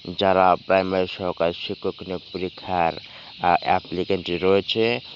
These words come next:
তাদের মধ্যে কিন্তু এই ধারণা কাজ করতেছে যে পরীক্ষাটা এবছর হবে না।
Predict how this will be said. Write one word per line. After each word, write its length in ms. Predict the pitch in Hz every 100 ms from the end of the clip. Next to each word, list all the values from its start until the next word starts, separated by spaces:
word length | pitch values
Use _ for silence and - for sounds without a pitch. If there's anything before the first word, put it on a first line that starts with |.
| - -
তাদের 320 | 95 98 92
মধ্যে 380 | 98 92 - 92
কিন্তু 400 | 95 90 95 90
এই 200 | - 98
ধারণা 500 | 92 98 104 101 92
কাজ 260 | - 87 -
করতেছে 500 | - 87 90 87 92
যে 180 | 78 90 -
পরীক্ষাটা 680 | - 90 - 98 - 87 85 - - - -
এবছর 500 | 98 85 92 - 82
হবে 360 | 73 76 76
না। 260 | 78 78 -